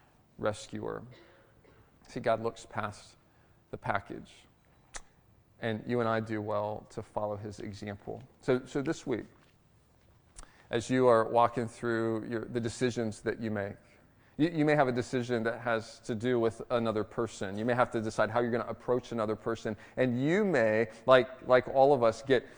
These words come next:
get taken in by the package. So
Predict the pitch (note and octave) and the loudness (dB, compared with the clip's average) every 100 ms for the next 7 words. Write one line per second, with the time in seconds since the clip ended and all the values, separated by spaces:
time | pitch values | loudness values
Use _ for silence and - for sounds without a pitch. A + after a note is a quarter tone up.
0 | - - C3+ B2 - D#3 D3 D3+ D3 D#3 | -20 -2 2 2 4 4 6 6 4 4
1 | D3+ C3+ B2+ A#2+ - C#3+ B2 - A2+ A2 | 6 10 8 8 2 6 6 6 0 -2
2 | - - - - - G3 | -6 -20 -20 -6 2 2